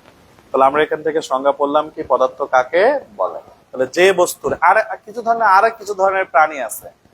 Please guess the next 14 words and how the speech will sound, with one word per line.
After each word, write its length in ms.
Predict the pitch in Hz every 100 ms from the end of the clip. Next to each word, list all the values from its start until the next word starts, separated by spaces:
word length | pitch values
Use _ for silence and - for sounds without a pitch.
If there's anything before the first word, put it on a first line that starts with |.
| _
এরা 140 | 147 170
কি 180 | - 196
বলবে? 320 | 196 196 254 254 _ -
যে 320 | 123 202 226 226
পদার্থের 580 | 175 214 - - 220
নির্দিষ্ট 480 | 185 175 156 185 -
ভর 260 | 147 113 92
আছে। 240 | - - - _ _ _ _ _ _ -
তা 100 | 147
যে 260 | 139 208 220
পদার্থে 500 | - 220 233 - 247
যদি 140 | 226 214
নির্দিষ্ট 420 | 202 185 190 190
ভর 240 | 160 160